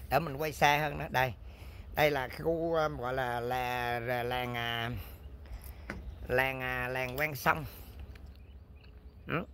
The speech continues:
Sinh thái làng Quan Sông là nó cách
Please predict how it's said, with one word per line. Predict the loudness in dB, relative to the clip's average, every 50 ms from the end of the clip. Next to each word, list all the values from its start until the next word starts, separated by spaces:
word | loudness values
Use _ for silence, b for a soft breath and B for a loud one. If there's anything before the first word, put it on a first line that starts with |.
| -16 -18 -18 -18 -18 -16 -12 -12 -12 -12 -12 b b b b b b b -6
Sinh | 0 2 2 4 2 2 4
thái | 6 8 8 8 8
làng | 8 6 4 2 2 2
Quan | 2 2 2 2
Sông | 6 8 8 8 6 4 -2
là | -2 -2 -2
nó | -2 2 2
cách | 2 2